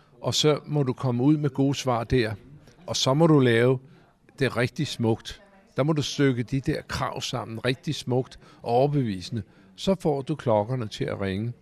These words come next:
Og så er det, du får en fantastisk dejlig bebyggelse eller et dejligt byrum, eller et dejligt kvarter.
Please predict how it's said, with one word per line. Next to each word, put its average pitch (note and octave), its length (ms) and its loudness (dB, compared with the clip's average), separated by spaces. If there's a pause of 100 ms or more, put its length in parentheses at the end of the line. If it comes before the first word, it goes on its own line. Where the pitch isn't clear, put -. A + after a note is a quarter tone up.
(440)
Og A#2 100 -6
så D#3 120 0
er C#3+ 140 4
det, D#3+ 160 -2
du D3 60 -2
får B2+ 340 -2
en B2+ 180 -4
fantastisk B2+ 760 -4
dejlig A2 400 0 (320)
bebyggelse C3+ 760 -2 (340)
eller A2+ 280 0
et G2+ 140 -6
dejligt A#2 420 -2
byrum, C3 460 0 (420)
eller A2+ 200 -4
et G#2 120 -6
dejligt G2+ 320 -4
kvarter. - 340 -12